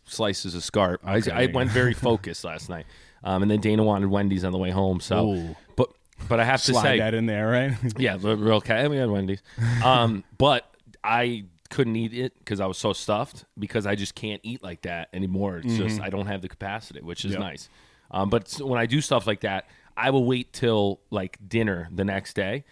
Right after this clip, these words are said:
Speaker 1: And this was before I started the one meal a day
Speaker 2: Mm-hmm.
Speaker 1: because I just felt so sick the next day.
Speaker 2: So bad. Yeah, see, I don't, I don't feel bad this morning. I mean, I had woke up, regular, uh, you know, bathroom routine. Like,
Speaker 1: Yeah.
Speaker 2: nothing, n-, none, I wasn't hugging the toilet or
Speaker 1: Yeah.
Speaker 2: anything.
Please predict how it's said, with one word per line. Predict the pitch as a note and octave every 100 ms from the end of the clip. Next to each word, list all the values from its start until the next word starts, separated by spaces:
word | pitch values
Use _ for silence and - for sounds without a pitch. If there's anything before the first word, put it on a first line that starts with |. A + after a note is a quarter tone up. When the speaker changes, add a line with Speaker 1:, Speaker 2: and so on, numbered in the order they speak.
| - -
Speaker 1:
And | G#2
this | C#3+ -
was | D3 G#2
before | G2+ G2+ G#2+ A2+ - C#3 C3
I | G#2
started | - A2 G2
the | G2
one | G2+ G#2+
meal | G#2 G2
a |
day | F#2+ F#2+ B2 - _ -
Speaker 2:
Mm-hmm. | G#2
Speaker 1:
because | G#2 F#2+ A2+
I | A2+
just | A#2 -
felt | - A#2 F#2+
so | - G#2+
sick | - A2+
the | -
next | D2+ C#2+
day. | - D#2+ -
Speaker 2:
So | G2+
bad. | F#2 F#2+ A2+
Yeah, | B2+
see, | - D3
I | E3+
don't, | A3+ G3+ - -
I | D3
don't | F3+
feel | - F#3+
bad | D#3 F3 D3+ F2
this | F2+ G#2+
morning. | G2 E2+ E2+
I | F#2+
mean, | A2 G#2
I | F#2+ G#2
had | G#2 G#2+ G2+ F2+
woke | A2 A#2 A#2+
up, | A#2 -
regular, | G#2+ A2+ A2 G#2+ G#2+
uh, | G#2 G2+ G2+ G2 -
you | C3
know, | G#2 F#2
bathroom | G2 G#2+ G#2+ G#2
routine. | F#2+ G2+ A#2+ -
Like, | G2+
Speaker 1:
Yeah. | G#2
Speaker 2:
nothing, | A2 A2+ G#2
n-, | G#2+ -
none, | - G#2+ G2+ G2+ - -
I |
wasn't | A2+ G#2
hugging | F#2+ A2
the | F#2+
toilet | - A2 G#2+ G#2
or | G2
Speaker 1:
Yeah. |
Speaker 2:
anything. | F#2 F#2+ G#2+